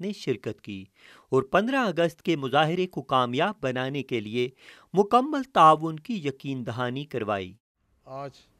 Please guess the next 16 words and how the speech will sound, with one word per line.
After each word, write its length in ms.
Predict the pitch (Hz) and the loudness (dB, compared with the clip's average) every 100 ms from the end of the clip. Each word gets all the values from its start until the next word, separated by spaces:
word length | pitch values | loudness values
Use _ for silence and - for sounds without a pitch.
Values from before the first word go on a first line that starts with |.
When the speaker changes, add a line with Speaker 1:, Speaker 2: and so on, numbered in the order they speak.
| _ _ _ _ _ _ _ | _ _ _ _ _ _ _
Speaker 2:
आ, 80 | 120 | -20
स्टोक 440 | 120 _ 147 143 139 | -20 _ -14 -14 -16
एंड 160 | 131 | -18
ट्रेंट 300 | - 147 151 | -18 -18 -16
के 80 | 143 | -14
अंदर 300 | 131 131 135 | -14 -14 -14
इस 180 | 127 _ 139 | -18 _ -18
बड़ी 240 | 135 143 | -14 -14
अजीम 500 | 139 _ 120 127 131 | -16 _ -20 -16 -16
शान 440 | 123 131 131 139 135 _ _ 135 | -16 -16 -16 -16 -20 _ _ -18
जामा 260 | 131 139 | -14 -14
मस्जिद 320 | 131 127 160 139 | -14 -16 -18 -18
के 60 | 143 | -16
अंदर 400 | 123 120 131 151 _ _ _ _ _ _ _ - | -14 -14 -16 -18 _ _ _ _ _ _ _ -20
फिफ्टीन 420 | 135 - 147 143 | -20 -16 -14 -14
अगस्त 540 | 131 123 147 - _ | -16 -14 -16 -16 _